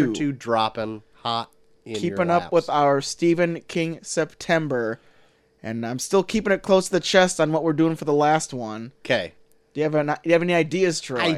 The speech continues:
Speaker 2: do have an idea.
Speaker 1: What's your idea?
Speaker 2: I can't remember the ti-, the, the title of it.
Speaker 1: Oh, you'd remember the title. <laughs>
Speaker 2: All right. Okay.
Speaker 1: You'd
Speaker 2: All right.
Speaker 1: remember the title.
Speaker 2: All right. All right.
Speaker 1: Oh,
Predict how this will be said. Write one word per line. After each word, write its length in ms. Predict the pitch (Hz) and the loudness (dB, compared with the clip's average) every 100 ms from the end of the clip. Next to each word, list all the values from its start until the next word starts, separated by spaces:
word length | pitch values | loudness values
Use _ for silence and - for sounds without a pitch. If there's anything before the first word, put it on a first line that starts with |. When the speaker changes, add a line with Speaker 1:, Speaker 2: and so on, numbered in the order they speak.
| 110 | -4
Speaker 2:
do 240 | 151 202 254 | -4 -4 -2
have 240 | 254 254 | -2 -2
an 80 | 254 | -2
idea. 640 | 262 220 262 277 294 294 _ _ _ _ | -4 -4 -6 -2 -2 -4 _ _ _ _
Speaker 1:
What's 220 | 131 139 | -8 -6
your 100 | 139 | -4
idea? 520 | 127 120 123 113 98 120 _ - | -4 -2 -4 -6 -8 -14 _ -8
Speaker 2:
I 100 | 156 | -8
can't 300 | - 185 180 | -2 -4 -2
remember 320 | 180 185 180 | -2 -2 -2
the 100 | 160 | -6
ti-, 180 | - 160 - | -8 -10 -8
the, 260 | 139 139 127 _ - | -2 -2 -4 _ -4
the 160 | 131 127 | -2 -2
title 460 | - 131 120 104 | -4 -4 -4 -4
of 160 | 92 85 | -6 -8
it. 160 | 85 _ _ - | -16 _ _ -16
Speaker 1:
Oh, 100 | 104 | -8
you'd 180 | 117 131 | -6 -4
remember 260 | 120 92 135 | -6 -10 -12
the 60 | |
title. 360 | - - 120 - | -12 -10 -10 -10
<laughs> 1040 | 679 880 932 960 906 - 214 880 214 - 370 | -8 -8 -8 -10 -8 -2 -2 -2 -8 -6 -4
Speaker 2:
All 160 | 131 139 | 0 0
right. 240 | 95 85 - _ - _ _ _ - | 0 -6 -12 _ -16 _ _ _ -8
Okay. 460 | 147 147 151 113 113 - - - - | -4 -2 0 0 -2 -12 -20 -20 -8
Speaker 1:
You'd 60 | 175 | -2
Speaker 2:
All 40 | |
right. 60 | 214 | 2
Speaker 1:
remember 260 | 185 175 160 | 4 4 2
the 100 | 143 | 0
title. 580 | 151 135 113 107 110 - | 0 -2 -2 -6 -8 -4
Speaker 2:
All 80 | 254 | -2
right. 320 | 254 233 - _ _ _ _ - | 0 -2 -6 _ _ _ _ -18
All 80 | 277 | -14
right. 320 | 277 240 233 | -14 -14 -12
Speaker 1:
Oh, 260 | 151 143 | -4 -4